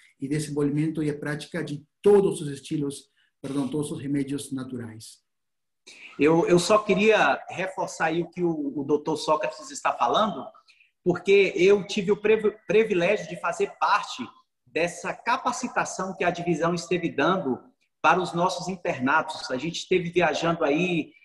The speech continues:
Speaker 2: aqui na América do Sul, é, capacitando essas unidades de alimentação e realmente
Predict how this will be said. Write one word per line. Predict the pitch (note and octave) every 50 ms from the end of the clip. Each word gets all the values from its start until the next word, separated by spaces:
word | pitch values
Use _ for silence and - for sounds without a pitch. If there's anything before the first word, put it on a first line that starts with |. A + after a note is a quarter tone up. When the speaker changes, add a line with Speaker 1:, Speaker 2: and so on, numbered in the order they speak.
| _ -
Speaker 2:
aqui | C3+ C#3+ - F#3
na | F3 E3+
América | E3 E3+ E3 E3+ F3 - E3+
do | E3+ D3
Sul, | - - - F3+ G3 G#3 G#3 F#3 E3+ - - -
é, | D3+ D#3 D#3 D#3 D3+ D3+ D3 D3 D3 C#3+ C#3+ C#3+ C3+ - - -
capacitando | G#3 G#3+ - A3+ - - - F3+ - - F3+ G3+ G#3+ G#3 F3+ F3+ E3+ -
essas | - D#3+ E3+ - - F3+ - F3+
unidades | A3 A3+ A3 - - D#3 E3 F#3+ F#3+ E3+
de | E3 F3+
alimentação | E3 D#3+ E3 D#3+ D#3+ D#3 - - D#3+ - - - E3+ F#3+ F#3+ - - _ _ _ _ -
e | F3
realmente | D#3 F3 A3 A#3+ A3 F3+ F3+ G3+ A3+ A#3+ - - - A#3+ A3